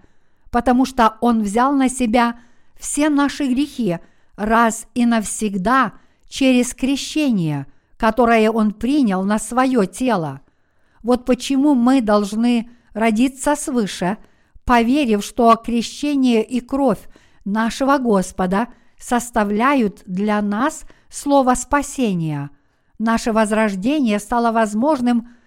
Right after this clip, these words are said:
благодаря крещению Господа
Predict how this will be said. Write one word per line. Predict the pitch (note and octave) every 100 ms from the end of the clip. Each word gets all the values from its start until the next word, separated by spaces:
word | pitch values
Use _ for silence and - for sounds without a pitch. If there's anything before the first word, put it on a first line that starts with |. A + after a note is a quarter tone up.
| _ _
благодаря | G3 B3 B3 A#3+ B3+ B3+
крещению | B3 A#3 G#3+ - C#4+ D4+ C#4+ C#4 B3+
Господа | B3 C#4+ C4+ F#3 E3+ E3+